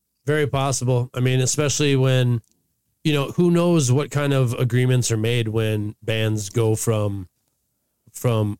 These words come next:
you know, uh, relatively popular touring artists to now you're in the big time. Now, you know, you had, you had a conversation and probably,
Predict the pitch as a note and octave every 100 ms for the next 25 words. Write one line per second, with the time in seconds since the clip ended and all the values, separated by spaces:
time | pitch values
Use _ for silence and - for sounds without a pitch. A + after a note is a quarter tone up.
0 | _ A#2 A2 G2+ _ - A#2+ A2+ - _
1 | _ _ - B2+ - B2+ C3+ C3 B2+ C#3+
2 | B2+ A#2+ A#2+ G#2+ G#2+ G#2+ A2+ A2 G#2 -
3 | A#2+ A2+ A2 A2 A#2 G#2+ G#2+ G#2 - -
4 | G#2+ G2+ G2+ - _ _ _ _ B2 B2
5 | A2+ G#2+ A2 G2+ A#2+ A2 B2 G2+ F#2+ G#2
6 | G#2 G#2+ A#2+ A#2 G#2+ G2 - _ _ _
7 | _ _ C3 C#3 C3 C3+ C3 C3 A#2+ C3
8 | A#2+ A2 - B2 - A2+ A2 A2+ A#2+ A2
9 | G#2 G#2+ G2